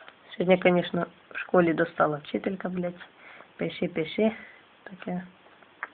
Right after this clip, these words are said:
Конкретний капець. Зараз я його одною рукою поставлю. Конечно, по цих Т В Сах,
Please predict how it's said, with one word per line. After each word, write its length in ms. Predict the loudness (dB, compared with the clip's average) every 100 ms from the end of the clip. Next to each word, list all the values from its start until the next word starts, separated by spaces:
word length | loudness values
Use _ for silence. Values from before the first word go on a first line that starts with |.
| -18 -20 -20 -20 -20 _ _ _ 4
Конкретний 580 | 6 6 4 -2 -4 -8
капець. 420 | -8 6 10 10 6 -12 -18 -20 -20 -20 -20 -20 -20 -20 _ -20 -2
Зараз 280 | 0 0 -2 -6
я 160 | -10 -12 -18 -20 -14 -6
його 200 | 2 4
одною 300 | 4 4 4
рукою 480 | 4 4 6 6 2 -8 -20 -8
поставлю. 520 | -8 -4 -2 0 -2 -6 -12 -18 -20 -20 _ _ _ -20 -20 -20 -20 -20 -20 -20 _ _ _ _
Конечно, 400 | 6 6 8 8
по 120 | 8
цих 180 | 8 10
Т 120 | 12
В 240 | 12 12 12
Сах, 200 | 8